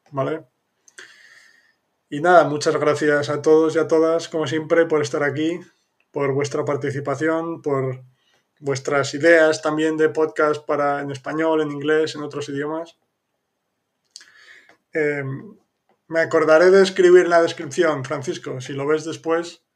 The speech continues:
el, el podcast, un podcast que te decía que me,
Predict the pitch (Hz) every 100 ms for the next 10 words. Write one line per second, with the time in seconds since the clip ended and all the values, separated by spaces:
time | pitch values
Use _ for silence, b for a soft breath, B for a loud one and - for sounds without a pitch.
0 | _ _ _ _ _ _ _ _ _ _
1 | _ 370 156 143 - 151 127 170 175 170
2 | 214 175 175 170 170 - 170 156 147 175
3 | 175 156 147